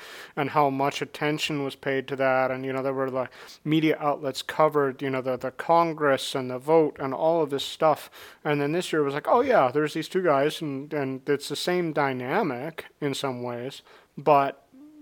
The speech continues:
nobody paid nearly as much attention to it in the media. It was all sort of like, "Oh, yeah, we,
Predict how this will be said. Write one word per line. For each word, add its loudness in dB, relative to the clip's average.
nobody 0
paid -2
nearly -2
as -4
much -6
attention -6
to -6
it -2
in -4
the -6
media. -2
It -8
was -10
all -6
sort -8
of -8
like, -4
"Oh, 4
yeah, 2
we, 0